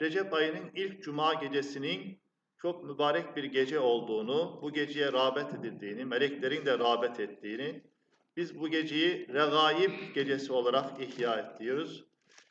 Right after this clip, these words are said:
Bu gecenin feyiz ve bereketinden istifade etmemiz konusunda bizlere uyarılarda bulunmuş Efendimiz Aleyhisselatü Vesselam. Ve bu gecede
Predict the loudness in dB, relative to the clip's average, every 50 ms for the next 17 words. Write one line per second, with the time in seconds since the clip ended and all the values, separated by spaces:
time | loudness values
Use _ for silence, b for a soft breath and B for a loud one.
0 | b b _ _ -8 -6 2 4 4 4 6 4 2 0 -2 -4 0 4 4 4
1 | 4 4 4 6 6 6 4 4 0 -6 -6 -6 -2 0 0 0 -2 -6 -10 -6
2 | 0 4 4 6 6 4 2 0 -4 -6 -6 -6 -8 -6 -4 -4 -4 -4 -6 -8
3 | -8 -4 0 0 0 0 -2 -4 -2 0 2 4 4 4 4 2 -2 0 2 2
4 | 2 4 4 4 4 4 2 0 -2 -2 -4 -4 -6 -6 -6 -8 -6 -6 -6 -6
5 | -6 -6 -4 -2 -2 -2 -4 -4 -4 -4 -4 -2 -4 -6 -8 -6 -4 -2 0 4
6 | 4 4 4 2 -2 -6 -12 -14 -20 _ _ _ _ _ _ _ -20 -20 _ _
7 | _ _ _ _ _ _ _ _ _ _ _ _ _ _ _ _ _ _ _ 8
8 | 10 10 10 8 4 -2 -8 -8 -6 -6 4 6 6 8 8 6 8 10 10 10
9 | 10 8 2 -4 -10 -14